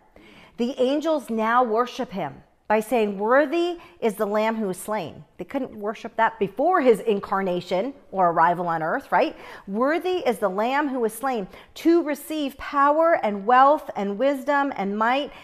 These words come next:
and honor and glory and blessing." They're like, "What else can we add? What else can we <laughs> add?" Right?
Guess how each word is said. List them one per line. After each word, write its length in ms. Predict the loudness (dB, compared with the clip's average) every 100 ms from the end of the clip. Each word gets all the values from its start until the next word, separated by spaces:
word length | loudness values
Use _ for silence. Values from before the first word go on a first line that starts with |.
| -10
and 140 | -8 2
honor 440 | 6 6 4 -2 -4
and 160 | -6 -2
glory 500 | 4 6 6 2 -2
and 100 | -2
blessing." 440 | 4 2 2 -4
They're 100 | 0
like, 220 | 0 2
"What 100 | 6
else 160 | 6 4
can 140 | -4
we 100 | 0
add? 260 | 4 4 4
What 160 | 6 8
else 200 | 6 2
can 160 | 2
we 100 | 2
<laughs> 0 |
add?" 360 | 4 4 4 6
Right? 380 | 10 10 10